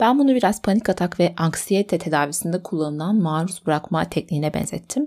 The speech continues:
Orada da bizi panik atağa sürükleyen şeylere kendimizi maruz bırakıyoruz. Dışarı çıkmaktan tek başımıza korkuyorsak tamam diyoruz ya. "Ben bunu kendime maruz bırakacağım ve dışarı çıkacağım bir şekilde ve buna mecburum." Diyelim ki sabah güne başladınız ve işe gideceksiniz.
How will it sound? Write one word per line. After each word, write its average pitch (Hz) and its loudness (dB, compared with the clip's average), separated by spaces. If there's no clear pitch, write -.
Orada 285 6
da 233 4
bizi 220 2
panik 208 2
atağa 170 2
sürükleyen 170 0
şeylere 170 2
kendimizi 180 2
maruz 160 2
bırakıyoruz. - -8
Dışarı 185 4
çıkmaktan 170 -2
tek - -6
başımıza 175 -2
korkuyorsak 180 0
tamam 170 4
diyoruz - -12
ya. 185 -4
"Ben 180 2
bunu 175 0
kendime 175 -2
maruz 160 0
bırakacağım 175 0
ve 175 2
dışarı 151 2
çıkacağım 156 0
bir 170 4
şekilde 160 0
ve 180 2
buna 196 6
mecburum." 151 2
Diyelim 269 6
ki - -4
sabah 214 2
güne 196 4
başladınız 156 0
ve 208 2
işe - 2
gideceksiniz. 156 -2